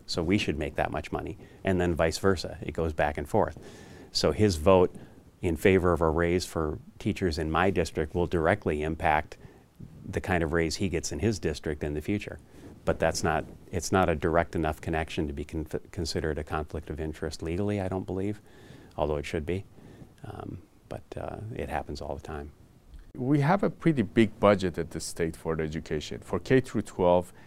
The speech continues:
Speaker 2: it's about a hundred twenty billion dollars that is going to education. How much of this is going towards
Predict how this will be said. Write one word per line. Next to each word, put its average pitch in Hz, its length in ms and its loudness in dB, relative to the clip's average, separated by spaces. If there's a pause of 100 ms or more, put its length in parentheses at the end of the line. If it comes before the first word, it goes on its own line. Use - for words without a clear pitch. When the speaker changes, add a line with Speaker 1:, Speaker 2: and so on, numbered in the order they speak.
(140)
Speaker 2:
it's 92 140 -4
about 90 240 4
a 85 40 0
hundred 113 420 -2
twenty 95 340 0
billion 82 440 2
dollars 76 640 0 (500)
that 78 280 -2
is 90 100 -8
going 85 320 0
to 76 460 -8
education. 78 640 -8 (460)
How - 260 0
much 151 280 0
of 90 180 0
this - 260 -2
is 80 140 -6
going 82 400 -2
towards 78 500 -4